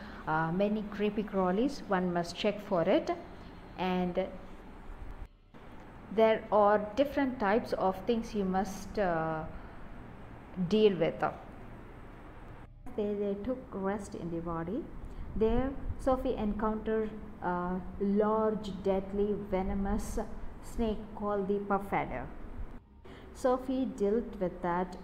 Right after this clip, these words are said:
animal very carefully. She just called help from Bear Grylls, but she didn't try to move. Soon, very soon, they take off from that place and they try to find water source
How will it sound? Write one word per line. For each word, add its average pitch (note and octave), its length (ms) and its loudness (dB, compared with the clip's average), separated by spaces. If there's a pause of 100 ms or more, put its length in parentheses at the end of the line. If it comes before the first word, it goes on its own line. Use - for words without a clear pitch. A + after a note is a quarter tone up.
animal F3 560 -2 (220)
very A3 200 4
carefully. F3 580 -2 (100)
She A3 180 -2
just D4 320 -2 (140)
called G#3+ 380 2
help G#3+ 320 2 (260)
from F3 300 0
Bear F3+ 360 2
Grylls, D3 360 -4 (100)
but G3 180 2
she A3 200 -2
didn't A3+ 400 2
try F#3+ 240 0
to F#3+ 180 2
move. E3 300 0 (840)
Soon, C4 240 2
very G#3 280 2
soon, F#3+ 440 0 (380)
they G3+ 460 6 (340)
take A#3+ 340 6
off A#3 340 4
from F#3+ 280 4
that G3+ 380 6
place F3+ 420 2
and F3+ 240 0
they F#3 220 4 (180)
try G#3+ 220 2
to A#3 140 0
find G3+ 540 0
water F3 300 0
source E3+ 500 0